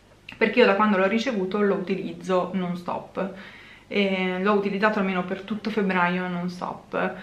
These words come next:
E, mm, in curva, allunga, pettina, eh, volumizza, fa tutto. Si possono fare anche due o tre passate.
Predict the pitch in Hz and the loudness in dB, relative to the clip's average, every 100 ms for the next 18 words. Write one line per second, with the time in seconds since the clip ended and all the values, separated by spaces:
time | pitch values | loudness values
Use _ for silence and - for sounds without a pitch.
0 | - - - - 202 196 190 190 190 185 | -16 -20 -8 0 2 4 2 0 0 0
1 | 185 185 185 - 202 208 202 220 208 190 | 0 -2 -6 -2 4 4 4 2 2 6
2 | 208 202 - 208 208 208 208 202 208 208 | 8 8 6 6 6 6 6 4 4 6
3 | 208 - - - - 190 214 - - 214 | 4 4 -2 -6 2 2 2 -4 2 6
4 | 214 202 196 - 208 202 196 202 220 214 | 8 6 4 2 2 4 4 6 6 6
5 | 214 214 196 190 214 202 185 - 285 294 | 6 6 4 4 6 6 4 6 6 6
6 | - - - 185 - - 175 170 165 208 | -4 -14 -12 -12 -14 -6 -2 -2 0 2
7 | 233 233 233 233 226 226 220 208 214 185 | 2 4 2 6 8 8 6 2 0 2
8 | 202 196 185 190 196 - 277 285 294 285 | 2 2 0 -2 -2 6 8 8 6 2
9 | 320 | 2